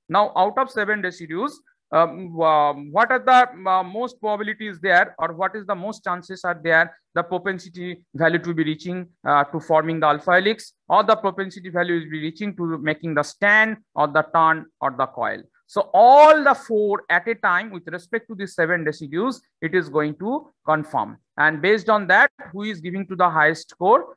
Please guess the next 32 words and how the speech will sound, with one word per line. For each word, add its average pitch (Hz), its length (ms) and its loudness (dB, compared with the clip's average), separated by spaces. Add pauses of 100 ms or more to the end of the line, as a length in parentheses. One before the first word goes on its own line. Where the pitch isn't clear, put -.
and 156 180 2
it 160 100 -8
is, 160 180 -12
uh, 151 380 2
it 156 120 -6
is 156 180 -8
going 151 240 -2
to 156 80 -10
consider 180 520 -2
that 202 140 -2
highest 180 320 0
score, 233 320 -2 (220)
and 156 100 -4
it 170 140 -10
is 170 160 -14
telling 214 380 -4 (180)
that 180 180 2
particular 185 400 -2
position 175 540 -8
to 165 100 -10
be, 160 300 -4 (120)
uh, 135 60 -4 (120)
coil, 208 380 6 (200)
or 151 100 0
particular 165 460 -6
position 156 520 -8
to 151 100 -12
be, 143 300 -6
uh, 131 160 4
stand, 208 600 0 (180)
or 143 140 2
it 143 80 -4